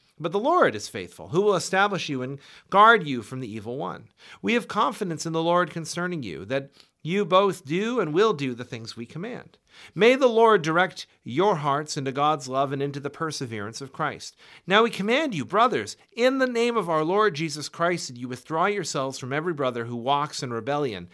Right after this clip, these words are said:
and not after the tradition which they received from us. For you know how you ought to imitate us, for we didn't behave ourselves rebelliously among you, neither did we eat bread from anyone's hand without paying for it,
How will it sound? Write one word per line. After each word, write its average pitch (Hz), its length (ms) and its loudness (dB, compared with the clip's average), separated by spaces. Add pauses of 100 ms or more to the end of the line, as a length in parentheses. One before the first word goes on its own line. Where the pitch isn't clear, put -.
(220)
and 170 160 2
not 226 240 8
after 185 300 4
the 156 120 -6
tradition 160 540 -2
which 123 220 -4
they 156 380 -2 (120)
received 120 380 -6
from 131 160 -8
us. - 380 -4 (380)
For - 140 -4
you 262 260 0
know 143 600 0 (160)
how 165 160 0
you 147 240 0
ought 120 180 0
to 156 80 -10
imitate 165 400 -8
us, - 240 -14
for 147 140 -4
we 175 160 -2
didn't 240 160 -6
behave 151 420 -4
ourselves 127 580 -4 (200)
rebelliously 127 720 -2
among 90 260 -10
you, 123 180 -12 (280)
neither 240 400 6
did 180 180 -2
we 180 80 -4
eat 151 180 -6
bread 185 300 0
from 151 160 -8
anyone's 170 380 -4
hand 165 440 -4
without 143 300 -4
paying 214 260 -6
for 90 240 -10
it, - 160 -18